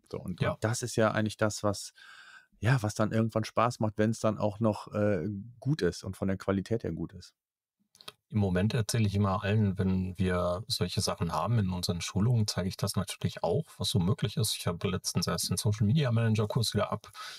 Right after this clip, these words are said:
Speaker 2: abgeschlossen und dort habe ich natürlich dann auch das Thema gehabt, wo wir mit, mit G P T und Chat G P T, aber auch eben mit Midjourney und so ein paar Sachen einfach mal gezeigt haben, was aktuell schon möglich ist in der Erstellung von Inhalten, die wir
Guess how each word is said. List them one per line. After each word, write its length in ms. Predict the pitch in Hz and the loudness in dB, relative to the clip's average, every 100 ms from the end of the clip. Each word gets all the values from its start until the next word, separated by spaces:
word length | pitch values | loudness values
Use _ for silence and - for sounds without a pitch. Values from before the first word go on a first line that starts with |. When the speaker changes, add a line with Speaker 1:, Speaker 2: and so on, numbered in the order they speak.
| - - | -18 -8
Speaker 2:
abgeschlossen 880 | - - 107 - 104 95 107 101 101 | -6 -2 -2 2 0 2 2 2 2
und 440 | 90 90 90 - 71 | 2 0 0 -2 0
dort 360 | 101 87 85 | 0 -2 -4
habe 120 | - | -6
ich 40 | - | -4
natürlich 380 | 90 - 92 - | -4 -2 -4 -2
dann 140 | 87 | -4
auch 180 | 90 113 | -2 -2
das 220 | - - | -2 -2
Thema 340 | - 95 87 | 0 0 0
gehabt, 360 | 87 98 - - | -2 -4 -4 -6
wo 160 | - 87 | -2 0
wir 160 | 85 85 | 0 0
mit, 360 | 87 85 - - - - - | 0 -2 -2 -10 -14 -14 -6
mit 360 | - 92 - - 110 | 0 0 0 -4 -4
G 160 | - | -2
P 160 | 95 95 | -2 -2
T 340 | - 123 120 | 2 2 4
und 200 | 104 87 | 4 2
Chat 180 | - 110 | 0 -2
G 140 | - | 0
P 120 | 95 104 | 0 0
T, 440 | - 101 98 95 | 2 2 4 2
aber 200 | 87 82 | 2 0
auch 240 | 87 85 - | 0 -2 -2
eben 280 | 98 87 | -2 0
mit 140 | 90 110 | 0 2
Midjourney 600 | 104 107 107 95 98 95 | 2 2 2 4 4 4
und 140 | 92 | 2
so 120 | 92 | 2
ein 100 | 90 | 0
paar 200 | - 87 | 0 -2
Sachen 300 | 85 90 104 | -2 0 0
einfach 300 | 85 87 - | 0 -2 -2
mal 320 | 196 85 85 - | 0 0 0 -2
gezeigt 500 | - - 82 107 127 | -4 -2 -2 -2 0
haben, 180 | 101 | 0
was 140 | 90 - | 0 0
aktuell 440 | - - - 87 | -6 -6 -2 0
schon 240 | - 85 82 | 0 0 2
möglich 320 | 90 110 107 | 2 2 0
ist 160 | 92 95 | 0 0
in 80 | |
der 80 | 82 | -2
Erstellung 400 | 78 - - 120 | -2 -2 0 0
von 200 | - 107 | 2 2
Inhalten, 560 | 110 104 90 90 - 90 | 4 2 2 0 0 0
die 200 | 98 95 | 0 2
wir 260 | 98 98 | 2 0